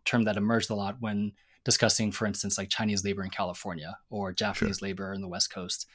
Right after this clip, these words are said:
Speaker 1: So Asiatic kind of becomes a little bit, kind of takes on a slightly different connotation than Oriental or Asian. And the difference is, you know,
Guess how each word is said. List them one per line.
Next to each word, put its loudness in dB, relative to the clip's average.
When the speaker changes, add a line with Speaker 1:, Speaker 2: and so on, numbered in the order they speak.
Speaker 1:
So 4
Asiatic 8
kind 0
of -4
becomes -2
a -4
little 0
bit, -2
kind 6
of 6
takes 0
on 4
a 2
slightly 0
different -4
connotation -4
than -6
Oriental -6
or -10
Asian. -6
And 8
the 10
difference 10
is, 6
you 6
know, 0